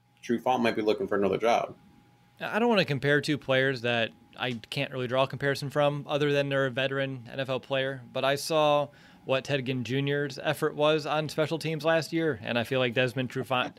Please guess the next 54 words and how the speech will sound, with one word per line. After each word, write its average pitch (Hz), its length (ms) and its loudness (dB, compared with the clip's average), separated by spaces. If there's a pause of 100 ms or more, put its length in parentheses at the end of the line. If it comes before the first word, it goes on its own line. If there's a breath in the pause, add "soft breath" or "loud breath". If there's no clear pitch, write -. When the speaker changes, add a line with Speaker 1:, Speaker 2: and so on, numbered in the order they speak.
(140)
Speaker 2:
<laughs> - 200 -20
someone 156 280 0
who 156 120 2
was 147 160 0
a 135 60 -6
starter 143 400 0
most 147 220 0
of 151 60 -4
his 143 120 -2
career, 143 340 2
probably 151 360 -2
would 143 160 2
not 131 200 2
like 139 200 -2
that 139 160 0
role 139 180 0
so 139 180 0
much. 143 460 0 (100)
I 113 120 -2
would 113 100 -2
expect 127 420 -4
maybe 127 260 -4
similar 131 460 -2
effort 135 380 -2
just - 320 -8
due 139 140 -2
to 139 80 -2
that 139 200 0
fact, 135 300 0
so 127 80 -4
I 123 120 2
agree 135 200 0
with 131 140 -2
you, 131 220 -4 (140)
Mason. 127 480 -2 (380 loud breath)
Uh, 143 80 0
but 147 160 -2
how 165 80 0
about 185 220 -2
you, 156 180 0
Nick? 127 240 -2
Desmond 156 300 -2
Trufant, 139 420 0
by 120 100 0
the 117 60 0
way, 117 100 0
Mason, 113 380 -2
was 110 140 -2
number 120 200 0
one 110 300 0
on 107 200 -4
my 107 200 2
list, 101 320 -6
but 107 160 -6